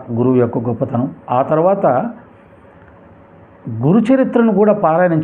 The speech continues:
చేసేలా చేశారు. అంటే సాయినాథుల వారు వచ్చిన తర్వాతనే దత్త సంప్రదాయం విస్తృతంగా వ్యాపించింది. అంతకుముందు దత్తుడు చాలా తక్కువ మందికి, ఉన్నతమైన ఆధ్యాత్మిక భావాలు ఉన్నవారికి మాత్రమే తెలుసు. అంటే గురువు కావాలి అనుకున్న వారికి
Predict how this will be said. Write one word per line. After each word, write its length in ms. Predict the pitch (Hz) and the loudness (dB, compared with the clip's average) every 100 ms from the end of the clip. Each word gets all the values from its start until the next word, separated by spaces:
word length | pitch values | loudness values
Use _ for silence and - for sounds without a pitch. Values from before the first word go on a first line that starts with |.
| 143 | -2
చేసేలా 300 | 131 139 120 - | -2 -2 -2 -6
చేశారు. 280 | 113 - 104 - - 151 | -10 -10 -12 -12 -14 -6
అంటే 440 | 151 147 156 202 - - - - | 0 2 0 -2 -8 -20 -16 -4
సాయినాథుల 520 | 135 175 185 185 180 | 0 2 2 2 2
వారు 160 | 175 151 | 2 0
వచ్చిన 280 | - 190 175 | -2 -2 0
తర్వాతనే 460 | 175 175 170 190 | 2 0 0 -2
దత్త 260 | 147 135 214 | -2 -2 -2
సంప్రదాయం 640 | 208 214 202 190 190 175 | 0 0 2 2 2 2
విస్తృతంగా 500 | 156 - 226 220 185 | 0 0 0 2 2
వ్యాపించింది. 580 | 143 139 143 127 110 98 - 127 | 2 0 0 -6 -6 -14 -10 -4
అంతకుముందు 440 | 135 160 175 196 160 | -2 0 0 0 0
దత్తుడు 580 | 160 165 196 160 - - - - - - - - - - | -2 0 0 2 0 -6 -16 -20 -20 -20 -20 -20 -14 -2
చాలా 140 | 160 151 | 0 0
తక్కువ 380 | 151 123 196 190 | -4 -4 0 2
మందికి, 540 | 175 170 160 208 - - | 2 0 0 -2 -4 -4
ఉన్నతమైన 480 | 139 160 175 170 160 | -2 0 0 0 2
ఆధ్యాత్మిక 500 | 139 123 151 151 147 | 0 0 -2 0 0
భావాలు 320 | 127 143 135 | 2 0 0
ఉన్నవారికి 400 | 131 147 147 143 | 0 0 0 0
మాత్రమే 340 | 143 139 147 | 0 0 -2
తెలుసు. 340 | - 123 107 - - | -2 -4 -6 -12 -6
అంటే 300 | 135 202 220 - - - 120 | 0 0 -2 -8 -20 -14 -8
గురువు 640 | 113 165 208 220 240 240 - - - | -2 2 2 2 2 0 -6 -10 -2
కావాలి 460 | 160 185 190 185 | 0 2 2 0
అనుకున్న 400 | 147 170 175 170 | -2 -2 0 0
వారికి 680 | 165 156 151 151 - 233 320 | 2 2 2 0 -2 -2 -2